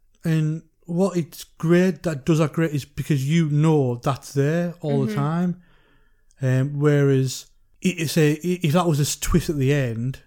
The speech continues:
Speaker 1: it would be absolutely pointless.
Speaker 2: Yeah.
Speaker 1: It's the fact that you know that when somebody comes close to that chest, when somebody tries to think about what, what, like,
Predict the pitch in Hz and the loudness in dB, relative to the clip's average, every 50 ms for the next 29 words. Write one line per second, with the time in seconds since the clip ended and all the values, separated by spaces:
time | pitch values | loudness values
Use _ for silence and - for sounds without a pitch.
0 | - - - _ _ _ - 151 139 131 123 147 147 139 - - 147 139 131 131 | -20 -20 -20 _ _ _ -4 -2 0 0 0 0 -2 -4 -2 -4 -4 -4 -4 -4
1 | - 143 143 156 160 165 165 165 147 - - - - _ _ - - 208 208 180 | -2 -2 -2 -2 -2 -2 -2 -2 -2 -6 -10 -18 -20 _ _ -16 -12 -10 -10 -10
2 | - - - - - - - - - 147 - - 151 - - 165 - - - 151 | -10 -14 -18 -20 -20 -20 -8 -6 -4 -4 -2 -2 -2 -2 -4 -4 -4 -4 -4 -4
3 | 151 151 151 180 180 160 165 165 165 160 151 139 127 123 123 117 - _ _ - | -2 2 2 2 2 2 2 2 2 2 2 2 2 0 -2 -4 -6 _ _ -20
4 | _ _ _ - - - 147 147 147 147 151 139 127 - 180 180 156 - - 175 | _ _ _ -10 -6 -4 -4 -2 0 0 2 2 2 2 2 2 2 2 2 2
5 | 151 - - - - - 160 165 175 185 175 180 - - 139 131 156 156 143 135 | 2 0 -2 -6 -2 0 2 4 4 2 2 -2 -4 -6 -4 -2 -2 -2 -2 -2
6 | 123 - - - _ _ _ _ _ _ - - 131 120 117 120 117 - - - | -4 -8 -14 -20 _ _ _ _ _ _ -10 -6 -6 -4 -4 -6 -8 -10 -14 -18
7 | - - _ _ _ _ _ _ _ _ - - 139 135 131 - 170 156 147 143 | -20 -20 _ _ _ _ _ _ _ _ -6 -2 -2 -2 0 0 -2 0 0 0
8 | 135 143 139 143 143 143 - _ - - - 151 143 139 131 - - 131 131 - | 0 0 -2 -2 -4 -8 -14 _ -20 -10 -6 -4 -2 -2 -2 -4 -4 -6 -4 -2
9 | 160 151 143 139 143 135 139 127 131 135 131 - _ 151 135 - - - - - | 0 0 0 0 -2 -4 -4 -4 -4 -6 -8 -8 _ -14 -14 -14 -18 -20 -10 -6
10 | - 139 | -6 -6